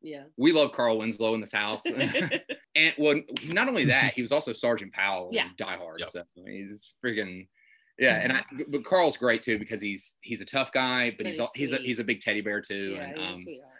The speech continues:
Speaker 2: so little Richie brings home this homeless guy. His name's Ben. And Ben, and they're all like, "Oh my gosh, what has this kid done? What is, what
Speaker 1: <laughs>
Speaker 2: has he done? You know, bringing home this homeless man." As the episode progresses, Ben is teaching them lessons about Christmas. And you start to think there's more to him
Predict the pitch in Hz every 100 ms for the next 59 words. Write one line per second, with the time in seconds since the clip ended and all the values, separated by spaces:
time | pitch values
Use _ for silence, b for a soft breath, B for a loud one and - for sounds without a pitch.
0 | b - 139 208 208 202 175 156 151 147
1 | 127 - 123 117 - 101 90 92 120 110
2 | 87 98 87 82 - _ _ 147 139 120
3 | 131 135 131 131 135 151 151 135 110 127
4 | 151 127 120 113 110 - 107 110 - 101
5 | - 107 85 110 98 85 107 104 120 113
6 | - 120 139 123 110 107 87 92 95 92
7 | 92 101 98 101 98 87 - 135 139 -
8 | 98 92 87 _ 131 135 120 147 170 151
9 | 127 104 110 110 101 107 107 101 - -
10 | 98 120 127 135 135 123 113 107 - 147
11 | 160 - 113 104 104 104 113 _ _ 117
12 | 113 131 190 196 117 113 110 107 - 226
13 | 220 95 - - _ _ _ _ _ -
14 | 143 143 - 240 185 165 160 131 139 123
15 | 127 151 185 180 190 190 190 190 185